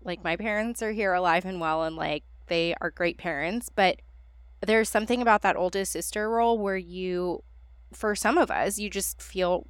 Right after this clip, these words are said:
like you need to be really, really present. And it's great, but it's also, you know, has this double-edged sword side to it where,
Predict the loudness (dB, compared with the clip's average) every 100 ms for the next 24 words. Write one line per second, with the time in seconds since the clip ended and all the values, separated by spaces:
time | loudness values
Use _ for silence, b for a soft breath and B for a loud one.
0 | -4 -2 -2 -6 -6 -6 -10 -10 -8 -4
1 | -2 -2 -2 -4 0 2 2 0 -2 -2
2 | -2 -4 -2 2 2 0 0 0 2 2
3 | 2 0 0 0 0 -4 -8 -20 -20 -14
4 | -4 0 2 0 0 2 0 0 -4 -4
5 | -8 -16 -20 -10 0 2 4 4 2 -2
6 | -6 -2 0 0 -2 -4 0 0 0 -6
7 | -4 -2 -2 -4 -2 -2 -4